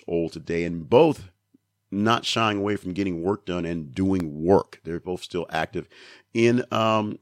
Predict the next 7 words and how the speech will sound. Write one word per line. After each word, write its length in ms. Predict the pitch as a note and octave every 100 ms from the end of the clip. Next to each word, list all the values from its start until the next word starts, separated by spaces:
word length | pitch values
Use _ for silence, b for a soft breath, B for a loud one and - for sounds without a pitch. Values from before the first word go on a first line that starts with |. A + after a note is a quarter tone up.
| _
in, 160 | - F#2
in, 460 | A2 A2+ A2 A2 -
in 160 | A2+
their 160 | A2+ G#2+
professions 640 | - - G2 G#2+ - G#2+ G2+
and 160 | F#2
movies 380 | F#2 G2+ G2+ F#2